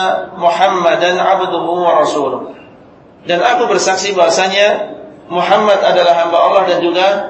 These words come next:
Rasulnya. Ini persaksian yang kedua, syahadah yang kedua. Aku bersaksi, aku mengakui, aku mengikrarkan, aku kabarkan kepada orang lain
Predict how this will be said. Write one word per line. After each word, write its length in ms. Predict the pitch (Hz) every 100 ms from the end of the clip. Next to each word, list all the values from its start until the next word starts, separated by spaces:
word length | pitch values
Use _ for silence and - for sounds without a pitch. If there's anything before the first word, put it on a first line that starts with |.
| - -
Rasulnya. 680 | 170 - 190 175 147 - - - - - - - - - - - - -
Ini 140 | 151 208
persaksian 560 | 202 147 - 175 214
yang 140 | 196 175
kedua, 320 | 180 170 139
syahadah 460 | 151 156 185 208 202
yang 140 | 190 190
kedua. 280 | 190 190 - - - - - - - - - - - -
Aku 240 | 165 180
bersaksi, 480 | 170 175 196 196 220
aku 220 | - 185 180
mengakui, 800 | 170 170 170 190 220 233 - - - - - -
aku 240 | 175 185 185
mengikrarkan, 1040 | 180 180 170 180 196 196 208 220 220 -
aku 220 | 170 175
kabarkan 480 | 175 175 202 220 202
kepada 320 | 185 180 -
orang 240 | 170 170 175
lain 260 | 196 233